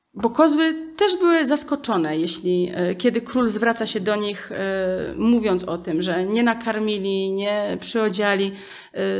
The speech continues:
kozły mówią: „Panie, kiedy widzieliśmy cię?” Łaknącym, pragnącym i tak dalej. Dlaczego oni byli tacy zaskoczeni? Przecież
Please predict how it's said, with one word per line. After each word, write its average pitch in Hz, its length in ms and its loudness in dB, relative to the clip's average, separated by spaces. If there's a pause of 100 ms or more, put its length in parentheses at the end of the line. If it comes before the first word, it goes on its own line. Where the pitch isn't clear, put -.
(1080)
kozły 330 360 4
mówią: 294 460 2 (300)
„Panie, 349 260 8
kiedy 349 400 2
widzieliśmy 175 680 -4
cię?” 151 300 -8 (340)
Łaknącym, 247 600 0
pragnącym 180 580 0
i 180 40 -2
tak 175 200 -6
dalej. 170 480 -4 (1400)
Dlaczego 359 340 4
oni 254 120 8
byli 202 200 0
tacy 190 260 -2
zaskoczeni? 185 600 -2
Przecież 233 400 0